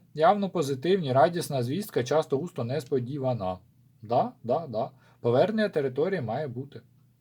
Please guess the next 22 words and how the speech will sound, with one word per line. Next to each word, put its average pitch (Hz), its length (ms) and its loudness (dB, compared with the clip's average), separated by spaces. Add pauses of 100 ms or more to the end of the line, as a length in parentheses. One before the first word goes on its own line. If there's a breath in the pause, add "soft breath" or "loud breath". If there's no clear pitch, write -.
(500)
Ну, 208 400 6
масштаб 175 520 6
тут 196 180 -2
невеликий, 143 520 4
не 120 120 -4
чекайте 160 440 4
чогось 127 220 -2
прям 117 240 -2
грандіозного, 147 720 2 (300 soft breath)
но 151 220 0
раз 330 200 6
показують, 233 800 0
то, 220 500 -6
значить, 165 600 -10
це 226 200 6
буде 208 300 4
на 160 140 4
карті, 214 340 4
як - 100 0
то 139 100 -2
кажуть, 147 340 0
помітно. 123 580 -4